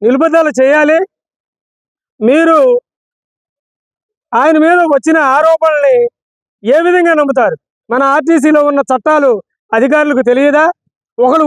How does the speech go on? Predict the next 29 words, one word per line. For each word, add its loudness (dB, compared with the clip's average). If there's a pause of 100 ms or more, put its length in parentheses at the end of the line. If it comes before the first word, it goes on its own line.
ఉద్యోగం 0
ఇంకొకళ్ళు 0
చేసే 0 (420)
విధానం 0
ఆర్టీసీలో 0 (120)
ఉందా? 0 (580)
ఆయన 0 (160)
అదే 2 (240)
సీట్లో 0 (140)
ఉన్నాడు 0
అని -2 (320)
వాళ్ళు 0
ఆరోపణలు 0
చేసినప్పుడు 0 (440)
అదే 0 (100)
సీట్లో 2 (140)
ఉండటానికి -2 (500)
ఆర్టీసీలో 0 (100)
అవకాశం 0
ఉందా? 0 (640)
ప్రతి 0 (180)
సంవత్సరమో 0
లేకపోతే 0
రెండు 2
సంవత్సరాలకు 0
ఒకసారి 0 (480)
కౌన్సిలింగ్ 2
జరుగుద్ది. -2 (520)
అదే 2